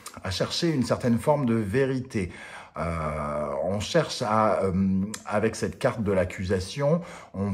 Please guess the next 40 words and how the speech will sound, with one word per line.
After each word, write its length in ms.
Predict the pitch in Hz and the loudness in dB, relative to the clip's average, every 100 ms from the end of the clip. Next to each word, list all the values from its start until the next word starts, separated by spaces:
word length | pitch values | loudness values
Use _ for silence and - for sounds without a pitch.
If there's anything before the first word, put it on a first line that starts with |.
| 92 85 | -2 -4
on 80 | |
sent 340 | 95 - 147 117 | -6 2 4 4
aussi 240 | 95 - | 0 -2
le 140 | 139 107 | 0 2
parfum 440 | 98 - - 127 | 2 0 0 4
de 120 | 113 | 4
la 160 | 95 95 | 4 2
justice, 800 | 85 120 123 - - 170 - 104 | -2 -4 -8 -10 -6 -4 -2 -2
hein, 300 | 98 110 98 | 0 2 2
euh, 140 | 87 85 | 0 -2
du 180 | 82 | -4
tarot 400 | 85 95 90 120 - - | -4 -2 0 -2 -4 -6
classique, 640 | - 95 - - 196 - | -4 -4 -6 -2 -2 -2
c'est-à-dire 480 | 92 95 95 95 143 113 - - - | -6 -4 -2 0 0 -2 -10 -16 -12
chercher 560 | - 117 92 - 147 135 | 0 0 0 -2 4 4
à 260 | 107 120 | 6 4
se 160 | - 113 | 2 -2
sentir 580 | - 110 107 131 139 120 | 0 0 0 -2 0 2
absolument 760 | 107 104 123 113 117 120 110 | 0 -2 0 4 4 4 2
sincère. 720 | - - 131 120 113 92 85 76 | -2 0 0 2 2 4 2 0
On 120 | 95 | -2
cherche 340 | 90 139 - | -2 -4 -2
la 100 | 117 | 0
vérité 400 | 98 101 101 113 | 4 4 2 -2
chez 160 | 87 101 | -6 -4
les 240 | 85 80 | -4 -2
autres, 300 | 104 123 139 | 0 -2 -2
on 60 | 101 | -4
cherche 340 | - 127 - | -4 -6 -2
la 80 | 101 | -2
vérité 440 | 95 95 92 92 90 | 0 0 -2 -4 -8
chez 180 | - | -8
soi 480 | 87 - - 117 165 - - - - - _ | -10 -8 2 2 2 -2 -14 -20 -20 -20 _
pour 240 | 139 156 | -2 6
être 240 | 143 143 131 | 6 6 -2
tout 140 | - | 0
à 80 | 113 | 0
fait 260 | 101 - 120 | 2 2 4
en 360 | 123 107 107 | 6 6 6
harmonie. 560 | 127 117 117 110 98 | 6 6 4 4 2